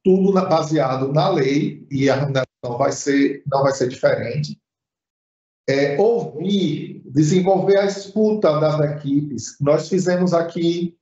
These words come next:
um programa de trilha das emoções, onde todos os funcionários do hospital eram chamados para rodas de conversa, em momentos diferentes, logicamente,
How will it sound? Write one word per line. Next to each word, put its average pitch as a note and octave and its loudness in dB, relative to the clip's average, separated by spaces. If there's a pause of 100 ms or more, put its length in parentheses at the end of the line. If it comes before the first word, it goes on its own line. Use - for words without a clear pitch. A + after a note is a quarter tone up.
(360)
um D3+ 4
programa D#3 2
de D#3 0
trilha F#3 2
das F3+ 0
emoções, D#3 0
onde D#3+ 0
todos G#3 0
os G3 -8
funcionários D#3+ 0
do D3+ 4
hospital C#3 0 (320)
eram D3 2
chamados D3+ 0
para D3+ 2
rodas F3 -2
de F#3 -8
conversa, D3 0 (160)
em C#3+ 2
momentos D3+ 0
diferentes, C3 -2
logicamente, B2+ -4